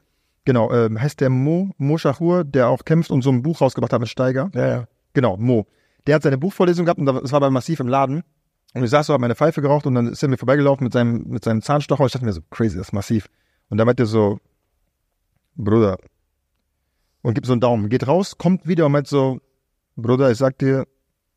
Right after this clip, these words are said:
Speaker 1: es gibt wenige Menschen, die so talentiert sind wie du." Und geht einfach. Und lässt mich mit diesem Kompliment da alleine.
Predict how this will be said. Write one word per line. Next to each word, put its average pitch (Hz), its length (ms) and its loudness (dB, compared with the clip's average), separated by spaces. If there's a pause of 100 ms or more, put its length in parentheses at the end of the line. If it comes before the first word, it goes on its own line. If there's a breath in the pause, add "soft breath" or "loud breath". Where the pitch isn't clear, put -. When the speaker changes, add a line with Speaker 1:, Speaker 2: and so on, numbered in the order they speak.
(120)
Speaker 1:
es 104 100 -4
gibt 101 220 0
wenige 107 320 4
Menschen, 101 280 0
die 95 60 0
so 92 120 -4
talentiert 95 460 2
sind 90 180 -2
wie 98 80 -2
du." 90 180 -2 (600)
Und 101 180 -2
geht 104 140 4
einfach. - 340 -6 (640)
Und 110 140 0
lässt 120 180 0
mich 117 100 -2
mit 113 140 0
diesem 113 160 0
Kompliment 110 400 0
da 104 60 2
alleine. 101 300 0